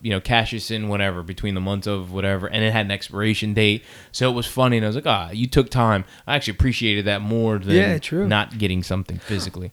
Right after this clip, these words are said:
Speaker 2: Well, yeah, and it's also for, you know, you gotta think about there's people who do have, who are in the opposite way, come from wealthy families.
Speaker 1: Mm-hmm.
Speaker 2: And what do you get,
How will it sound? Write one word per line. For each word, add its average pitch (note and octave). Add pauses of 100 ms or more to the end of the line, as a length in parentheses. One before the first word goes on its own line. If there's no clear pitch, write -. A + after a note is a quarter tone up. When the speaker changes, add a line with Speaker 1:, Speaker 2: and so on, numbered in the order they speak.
(120)
Speaker 2:
Well, G3
yeah, F#3
and C3
it's D3
also E3+
for, D3+ (720)
you F3
know, A#2
you D3+
gotta D#3+
think D#3
about C#3+
there's C#3+
people -
who D#3+
do D3+
have, D#3 (760)
who -
are C#3+
in B2+
the C#3+
opposite D3+ (320)
way, B2 (400)
come D3
from C3
wealthy C3
families. -
Speaker 1:
Mm-hmm. B2 (560)
Speaker 2:
And C3
what D#3
do E3+
you E3+
get, D3+